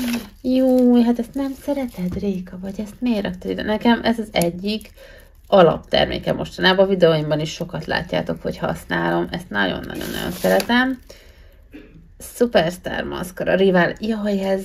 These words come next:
ö, ó, ez olyan fej, amit szintén szoktam szeretni.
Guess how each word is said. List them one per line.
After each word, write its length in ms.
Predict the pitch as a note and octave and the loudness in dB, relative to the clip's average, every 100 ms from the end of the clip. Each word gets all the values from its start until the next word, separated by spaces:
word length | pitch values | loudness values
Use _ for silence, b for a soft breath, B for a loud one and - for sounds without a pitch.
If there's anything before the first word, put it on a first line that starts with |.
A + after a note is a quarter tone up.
| G3+ | -2
ö, 420 | G3+ G3+ G3+ G3+ G3+ G3+ B B B - - B B B - - - - - - - - - - _ - | 0 2 2 2 0 -4 B B B -20 -20 B B B -20 -10 -4 -4 -4 -20 -20 -20 -20 -20 _ 4
ó, 80 | F#3+ E3 D3+ C3+ A#2+ G#2+ G2+ F#2+ G2+ F#2 E2 D#2+ - - B B B B - - - F#3 | 6 6 4 0 -2 -2 -4 -6 -8 -10 -12 -12 -12 -12 B B B B -20 -20 -10 -2
ez 200 | F3 D#3+ | -2 -2
olyan 260 | E3+ D3+ C#3+ | -4 -6 -6
fej, 200 | - D#3+ | -2 -2
amit 240 | E3+ D#3+ | -2 -8
szintén 300 | - E3 F3 | -8 -4 -2
szoktam 300 | E3+ E3+ F3 | -2 -2 -4
szeretni. 600 | F3+ G3 G3+ G3+ A#3 A#3 | -2 -2 -2 -2 -4 -4